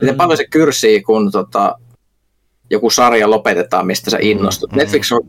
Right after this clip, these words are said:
Speaker 1: katkaissut tosi monia sarjoja, koska ne vetää sen plugin pois. Se on varmasti toisaalta ihan hyvää bisnestä, mut kun niinku sama lafka,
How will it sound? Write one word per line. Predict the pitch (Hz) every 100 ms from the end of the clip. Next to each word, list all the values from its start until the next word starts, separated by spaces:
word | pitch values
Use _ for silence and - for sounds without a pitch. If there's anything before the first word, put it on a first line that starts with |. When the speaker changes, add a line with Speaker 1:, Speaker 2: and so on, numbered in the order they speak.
| - -
Speaker 1:
katkaissut | 139 - 117 - -
tosi | 165 139
monia | 113 101 -
sarjoja, | 160 165 127 117
koska | 110 - 123
ne |
vetää | 113 107 110
sen | 104 104
plugin | 123 120 104 98
pois. | 110 113 -
Se | 92
on |
varmasti | 92 139 151 139 - - - _
toisaalta | 160 190 190 160 135
ihan | 135 131 135
hyvää | 131 123
bisnestä, | 147 143 139 117 -
mut | 117 117
kun | - 123
niinku | 110
sama | - 143 135
lafka, | 123 123 - -